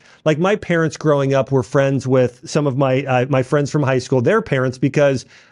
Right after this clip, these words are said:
uh, we were all on the soccer team together, right? So we would carpool, support each other in that. And so those are really friendships, most of them of utility.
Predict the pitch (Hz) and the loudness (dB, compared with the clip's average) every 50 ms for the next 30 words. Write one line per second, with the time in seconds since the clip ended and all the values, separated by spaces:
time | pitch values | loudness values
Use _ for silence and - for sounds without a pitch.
0 | _ - 139 139 143 151 156 156 151 151 160 160 165 156 156 135 - - 160 151 | _ -2 0 2 2 2 2 2 2 2 2 2 2 2 0 0 0 0 0 2
1 | 147 - 151 131 - - 139 123 113 110 110 110 113 107 101 113 107 110 120 131 | 2 0 0 0 0 0 0 0 0 0 0 0 0 0 0 0 0 2 2 2
2 | 143 139 139 - 143 131 127 117 110 107 - - - 175 185 190 - - - 175 | 2 0 0 0 2 2 2 0 0 -2 -2 0 2 2 2 2 0 0 2 2
3 | 170 170 165 165 156 147 - - - - _ - - 151 - - - 160 170 170 | 4 4 4 2 2 0 -4 -8 -20 -20 _ -6 -4 -4 -4 0 2 2 4 4
4 | 165 170 165 - 175 160 156 165 160 156 156 156 160 170 156 - 180 175 165 220 | 2 2 2 2 0 2 2 2 0 0 0 0 0 -2 -2 0 0 2 2 2
5 | 277 277 240 262 220 190 180 170 151 - - - 156 147 147 131 - 160 151 - | 0 0 0 0 2 2 2 2 0 0 0 0 0 0 -2 -2 -2 -2 -2 -2
6 | - 156 147 147 139 - - 139 131 139 135 131 123 110 113 117 104 - - 117 | -2 -2 0 0 -2 -2 -2 -2 0 0 0 0 0 0 -2 -2 -2 -2 -2 -2
7 | 104 104 98 104 107 - | -2 -2 -4 -6 -8 -10